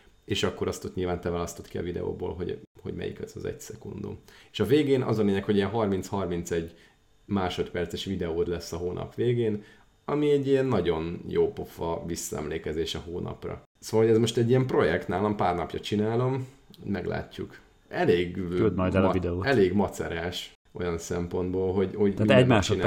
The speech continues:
Speaker 1: csinálni.
Speaker 2: videó naponta, és fél órába telik, még összerakod.
Speaker 1: Nem, hát ha szoftvert csinálod, akkor nem kerül semmibe, akkor öt perc összerakni.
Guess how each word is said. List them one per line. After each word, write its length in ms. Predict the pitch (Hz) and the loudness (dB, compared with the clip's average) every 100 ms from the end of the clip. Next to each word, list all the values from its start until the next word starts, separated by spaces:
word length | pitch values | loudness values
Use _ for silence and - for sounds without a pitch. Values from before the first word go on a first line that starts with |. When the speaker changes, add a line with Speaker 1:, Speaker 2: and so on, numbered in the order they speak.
| 98 | 2
Speaker 1:
csinálni. 80 | - | 2
Speaker 2:
videó 160 | 101 104 | 2 4
naponta, 560 | 107 120 131 131 131 127 | 4 4 4 4 6 6
és 200 | 113 - | 4 0
fél 280 | - 107 104 | 0 4 4
órába 380 | 92 92 90 90 | 4 4 2 2
telik, 300 | 92 87 90 | 2 0 0
még 420 | 85 90 87 - - - _ _ _ - | -2 -2 -4 -10 -20 -20 _ _ _ -6
összerakod. 720 | 98 - 98 92 - 104 - - - - - | -4 0 2 0 0 -6 -4 -6 -8 -16 -2
Speaker 1:
Nem, 280 | 117 107 113 | 2 2 0
hát 220 | 107 117 | -4 -6
ha 400 | - - 110 104 | -4 2 4 2
szoftvert 520 | 104 - 110 - 113 - | 0 0 0 0 -2 0
csinálod, 280 | 120 113 | 0 0
akkor 260 | 110 - 117 | 0 -2 -2
nem 100 | 110 | -2
kerül 200 | 98 95 | 0 -2
semmibe, 500 | - 95 85 80 85 | 0 -2 -2 -2 -2
akkor 460 | 82 - 90 87 85 - - - - | -4 -2 0 0 -2 -10 -16 -12 -6
öt 180 | 90 | -6
perc 320 | - - - - | -4 -6 -6 -8
összerakni. 640 | - - 50 - 98 | -10 -8 -8 -6 -8